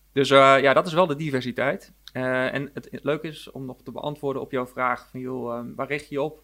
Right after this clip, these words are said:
Wij zitten in Nederland en in België, eh, zijn we actief. In België willen we verder gaan doorontwikkelen. In Nederland hebben we ook nog een hoop, eh, te winnen.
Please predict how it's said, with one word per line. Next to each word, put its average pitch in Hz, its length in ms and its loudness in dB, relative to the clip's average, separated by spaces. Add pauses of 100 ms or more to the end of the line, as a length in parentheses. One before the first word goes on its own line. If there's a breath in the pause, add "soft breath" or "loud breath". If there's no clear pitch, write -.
(600 soft breath)
Wij - 120 -16
zitten 120 220 -12
in 127 120 -10
Nederland 135 480 -4
en 139 120 -8
in 131 120 -8
België, 127 640 -4
eh, 113 480 -14
zijn 120 220 -10
we 117 60 -6
actief. 185 540 -12
In 127 120 -14
België 127 360 -6
willen 120 180 -12
we 117 100 -16
verder 127 240 -8
gaan 127 160 -10
doorontwikkelen. 147 640 -6
In - 60 -10
Nederland 120 300 -8
hebben 120 180 -10
we 131 80 -10
ook 135 60 -12
nog - 80 -16
een 127 120 -8
hoop, 131 200 -6
eh, 127 80 -6
te 127 160 -12
winnen. 123 360 -8